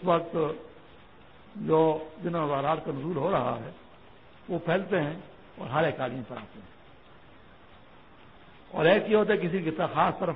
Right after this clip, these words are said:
خاص کشش ہوئی اور خاص نظر ہوئی اور اس کی طرف خاص توجہ ہوئی۔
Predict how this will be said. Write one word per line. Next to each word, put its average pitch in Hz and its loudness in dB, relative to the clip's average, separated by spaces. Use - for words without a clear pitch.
خاص 170 4
کشش 185 -2
ہوئی 180 0
اور - -6
خاص 180 6
نظر 170 0
ہوئی 170 2
اور 180 2
اس 165 0
کی 156 -6
طرف - 0
خاص 170 8
توجہ 170 4
ہوئی۔ 101 -6